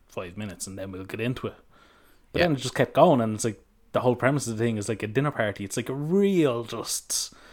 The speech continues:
Speaker 1: you know, having the, the boss over, and, like, we've all seen, like,
Speaker 2: Yeah.
Speaker 1: The Simpsons and the Flintstones mimic this.
Speaker 2: Yeah.
Speaker 1: And, um, but yeah, no, I've, I've really enjoyed it. Like, just, just kind of nice standalone episodes, and then you get the little tease at the end.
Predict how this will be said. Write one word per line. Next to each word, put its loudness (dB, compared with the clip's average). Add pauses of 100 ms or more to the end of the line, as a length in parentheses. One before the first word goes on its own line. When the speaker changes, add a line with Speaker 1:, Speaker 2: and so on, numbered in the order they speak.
(200)
Speaker 1:
you -4
know, 0
having 2
the, 2 (180)
the 0
boss 2
over, -2
and, -6
like, -8
we've 0
all 4
seen, -4
like, -4
Speaker 2:
Yeah. 2
Speaker 1:
The 0
Simpsons -4
and -14 (540)
the -6
Flintstones -2
mimic -2
this. -4
Speaker 2:
Yeah. 0 (1000)
Speaker 1:
And, -6
um, -12 (460)
but 0
yeah, 4
no, -4
I've, -6
I've -6
really 4
enjoyed 0
it. -8
Like, -6
just, -6 (240)
just -6
kind 2
of 2
nice 4
standalone 2 (640)
episodes, -2
and -4
then -2
you -4
get -4
the -8
little 0
tease 0
at -6
the -6
end. -14